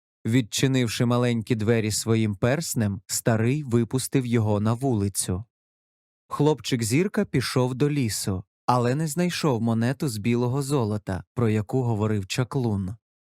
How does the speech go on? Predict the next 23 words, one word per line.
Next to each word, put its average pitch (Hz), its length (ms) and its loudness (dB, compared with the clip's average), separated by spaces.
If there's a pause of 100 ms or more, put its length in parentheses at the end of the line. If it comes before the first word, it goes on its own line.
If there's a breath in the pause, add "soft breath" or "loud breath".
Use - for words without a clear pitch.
(240)
Коли 139 260 4
сонце 139 440 0
почало 127 440 0
заходити, 120 800 0
він 135 340 2
почув 139 520 0
із 131 220 0
гущавини 123 720 0
крик, 147 540 0
начебто 117 560 0
комусь 123 420 0
було 117 360 2
боляче. 101 680 -2 (600)
Забувши 123 560 2
про 120 200 0
власне 120 440 0
горе, 120 500 0
він 117 260 0
побіг 120 520 0
і 127 80 0
побачив 120 540 0
маленького 117 640 0
зайця, 104 600 -2